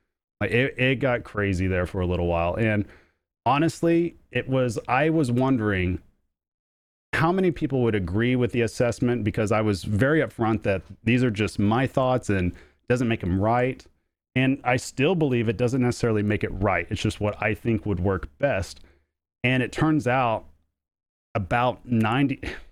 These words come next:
I mean, the vast majority, it's, I maybe had two people out of all those messages disagree. Not even joking. And it just, I, I was overwhelmed by it. And,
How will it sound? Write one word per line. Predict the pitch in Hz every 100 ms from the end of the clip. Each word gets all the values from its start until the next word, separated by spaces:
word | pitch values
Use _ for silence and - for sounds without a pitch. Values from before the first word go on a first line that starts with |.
| _ _
I | 120
mean, | 131 117
the |
vast | 107 147 -
majority, | 107 104 92 92
it's, | 120 110 -
I | 113
maybe | 123 127 127 117
had | 113 104
two | - 120 104
people | - 90 85 80 - _ _
out | 107
of |
all | 110 107
those | 104 104
messages | 98 95 85 87 82
disagree. | - 95 87 82 76 - _ _ _ _ _ _ -
Not | 127 123
even | 104
joking. | 90 80 85 101
And | 113
it | 127 110
just, | 123 117 - - _ _ _ _ _ _ _ _ _
I, | 123 127
I | 123
was | 135 127 -
overwhelmed | 120 120 120 101 101 92 85 - -
by | 85 78
it. | 71 - _ _ _ _ _ _ -
And, | 147 156 151